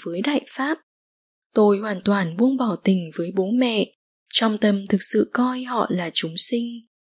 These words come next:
Sau khoảnh khắc buông bỏ đó, tôi lại cảm nhận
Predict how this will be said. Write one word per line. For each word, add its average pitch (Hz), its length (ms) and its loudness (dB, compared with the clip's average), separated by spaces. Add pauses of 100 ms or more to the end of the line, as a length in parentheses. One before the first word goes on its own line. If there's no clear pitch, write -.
(480)
Sau 208 360 2
khoảnh 190 240 2
khắc - 280 -4
buông 208 240 0
bỏ 185 220 -2
đó, 165 460 -2 (400)
tôi 196 260 4
lại 202 240 2
cảm 208 200 4
nhận 196 160 0